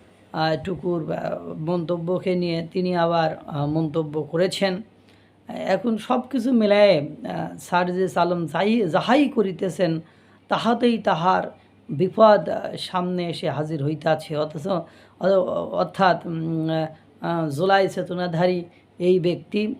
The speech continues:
আহ, জুলাইয়ের এক বীর যোদ্ধা, সেই যোদ্ধার এখন অবস্থা নাজেহাল। কোন দিকে যায়,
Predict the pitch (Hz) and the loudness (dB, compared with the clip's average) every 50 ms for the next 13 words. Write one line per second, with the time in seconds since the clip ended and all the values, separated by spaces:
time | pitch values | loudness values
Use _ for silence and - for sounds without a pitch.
0 | - - 180 170 170 165 160 156 160 156 151 143 135 151 170 170 170 170 170 165 | -6 -2 0 2 2 2 2 2 0 -2 -4 -6 -4 -2 0 2 4 4 4 2
1 | 170 165 160 - - _ _ _ _ _ - 165 165 156 143 139 131 160 165 151 | 0 -2 -4 -8 -14 _ _ _ _ _ -4 -2 0 0 0 0 0 2 2 2
2 | 147 143 131 - 185 180 156 - - - 180 170 156 147 - - - _ _ _ | 2 0 0 0 -2 -2 -4 -4 0 2 2 4 2 2 -2 -8 -20 _ _ _
3 | _ _ _ - - - - 175 165 160 147 147 180 202 170 151 123 147 175 175 | _ _ _ -16 -8 -2 0 2 2 2 2 2 2 0 0 -2 2 4 4 6
4 | 170 160 156 156 151 - - 160 151 147 147 151 165 - - - - 170 147 139 | 6 4 2 0 -2 -2 -4 -4 -2 -2 -2 -4 -6 -10 -12 -8 -4 -2 -2 -2
5 | 143 - - _ _ _ - - 151 151 139 139 147 170 139 143 156 143 139 123 | -2 -6 -10 _ _ _ -8 -4 -2 0 0 2 2 0 0 0 0 -2 -2 -4
6 | - - - 175 170 165 160 165 151 143 175 151 147 170 170 170 170 165 | -8 -8 -6 -4 -2 -2 -2 -4 -4 -8 -6 -2 2 4 4 4 4 0